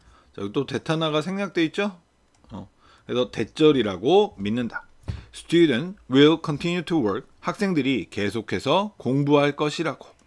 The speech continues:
어, until their performance is satisfactory. 그들의 성과가 만족스러울 때까지 학생들이 계속해서 공부할 것이라고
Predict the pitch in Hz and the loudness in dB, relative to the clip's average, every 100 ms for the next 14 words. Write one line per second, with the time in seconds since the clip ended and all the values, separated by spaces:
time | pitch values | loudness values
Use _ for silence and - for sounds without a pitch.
0 | _ _ _ 101 92 82 _ - - 123 | _ _ _ -8 -8 -10 _ -20 -20 -10
1 | 104 107 117 139 202 220 120 123 127 127 | -8 0 4 4 0 -4 0 0 0 -4
2 | 151 151 147 143 135 120 110 - 123 123 | -2 -2 -4 -4 -2 0 -2 -4 -4 -4
3 | - 131 127 101 80 _ 104 107 113 147 | -6 -6 -4 -8 -10 _ -4 0 0 -2
4 | 165 - 143 180 175 - _ _ _ _ | -6 -2 0 2 0 -2 _ _ _ _
5 | _ _ - 107 147 175 208 202 180 175 | _ _ -6 -2 0 2 2 2 2 4
6 | 170 160 - 143 113 160 - _ 147 - | 4 2 0 0 0 -2 -4 _ -10 -6
7 | 139 120 95 143 196 208 - - 110 127 | -4 -4 -2 0 0 -4 -14 -2 0 2
8 | 180 170 151 156 135 104 104 107 104 95 | 0 0 0 0 0 0 0 0 -2 -6
9 | 87 80 113 185 - | -6 -6 0 0 -2